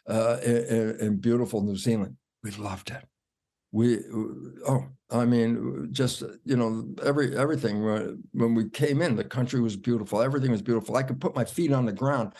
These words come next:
I could tell you, you could feel calmness.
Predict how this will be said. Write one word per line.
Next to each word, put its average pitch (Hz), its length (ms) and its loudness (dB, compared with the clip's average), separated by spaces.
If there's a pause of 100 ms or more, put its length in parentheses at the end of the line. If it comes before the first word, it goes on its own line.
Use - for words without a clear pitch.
(200)
I 143 100 0
could - 180 -10
tell 160 220 2
you, 117 160 2 (560)
you 139 140 4
could - 200 -2
feel 185 1200 2 (220)
calmness. 123 720 0